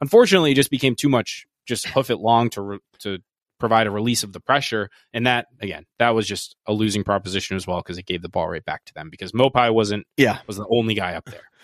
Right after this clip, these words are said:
Speaker 2: No, and I'll tell you what, I mean, we could talk about, we have a quote later that's gonna address the officiating, 'cause I think it actually made a big impact today in terms of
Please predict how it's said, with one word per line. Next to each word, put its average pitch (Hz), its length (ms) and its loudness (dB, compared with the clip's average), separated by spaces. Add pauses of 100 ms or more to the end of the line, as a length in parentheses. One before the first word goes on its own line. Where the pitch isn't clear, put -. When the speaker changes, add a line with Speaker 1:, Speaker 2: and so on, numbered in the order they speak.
Speaker 2:
No, 214 280 6
and 208 120 4
I'll 269 100 6
tell 208 160 2
you 139 120 2
what, 139 220 4
I 143 60 2
mean, 147 180 0
we 160 80 -6
could 143 160 -8
talk 127 220 -2
about, 127 220 -2
we 135 100 4
have 120 100 2
a 101 40 -6
quote 107 280 -4
later 110 260 0
that's 95 260 -4
gonna 95 180 -6
address 95 360 -6
the - 80 -8
officiating, 95 500 -4
'cause 90 120 -8
I 104 80 -2
think 110 160 -2
it 104 80 -4
actually 98 240 -4
made 90 140 -2
a 82 40 -8
big 98 220 -2
impact 98 420 -2
today 98 380 2
in 98 80 0
terms 95 320 -2
of 90 200 -6